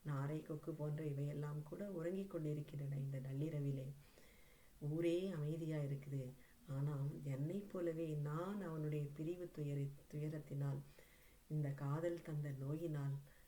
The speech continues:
நான் வருத்தமுற்று தூங்காமல் இருக்கின்றேன். என்னைப் போலவே இந்த கடல் அலை கூட தூங்கவே இல்லை. க-, நெய்தல் நிலம்னா கடல் அலை, கடல்னு பார்த்தோம். கடலில் அலைகள் எழுந்து எழுந்து வந்து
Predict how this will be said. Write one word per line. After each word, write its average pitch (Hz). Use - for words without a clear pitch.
நான் 160
வருத்தமுற்று 165
தூங்காமல் 165
இருக்கின்றேன். 139
என்னைப் 147
போலவே 170
இந்த 165
கடல் 147
அலை 170
கூட 147
தூங்கவே 143
இல்லை. 135
க-, -
நெய்தல் 151
நிலம்னா 143
கடல் 143
அலை, 143
கடல்னு 147
பார்த்தோம். 151
கடலில் 160
அலைகள் 151
எழுந்து 165
எழுந்து 160
வந்து 139